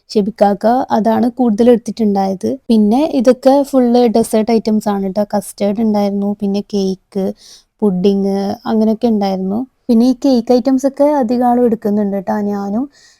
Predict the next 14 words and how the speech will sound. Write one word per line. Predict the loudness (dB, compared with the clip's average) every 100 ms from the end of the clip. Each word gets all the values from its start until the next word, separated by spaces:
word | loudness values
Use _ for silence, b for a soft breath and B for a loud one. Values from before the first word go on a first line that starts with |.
| b -4
ഈ | -2 -2 0
റെഡ് | -2 0
വെൽവെറ്റും | -2 0 -2 -2 -4 -2
ചോക്ലേറ്റ് | -2 -4 -2 -4 -2
കേക്കും | -4 -4 -4 -4
പിന്നെ, | -2 -2 -2 -4 -8 b b b -2
ആ, | 0
റഫാലോ | 0 0 -2 0 0
പുഡിങ് | -2 -2 0 2
ഉണ്ടായിരുന്നു. | 0 0 -2 -2
അപ്പൊ | -2 -2
അതും | -2 -2 -2
ഞാൻ | 0 -2
എടുത്തിട്ടുണ്ടായിരുന്നു. | -4 -8 -6 -4 -4 -4 -6 -8